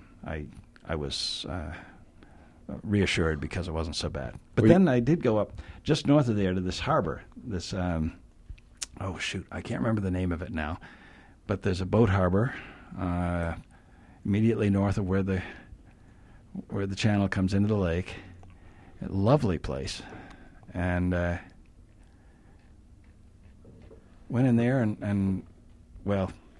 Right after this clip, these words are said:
Speaker 1: I guess there's not that much of a story to it except that it was late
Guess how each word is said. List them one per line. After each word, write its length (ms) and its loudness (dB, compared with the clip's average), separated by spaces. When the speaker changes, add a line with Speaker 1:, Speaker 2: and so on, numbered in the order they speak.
Speaker 1:
I 60 -4
guess 220 -4
there's 140 -6
not 160 -2
that 160 -4
much 180 -2
of 100 -4
a 40 -4
story 340 2
to 180 0
it 80 -2
except 340 -6
that 80 -6
it 100 -6
was 180 -6
late 320 -2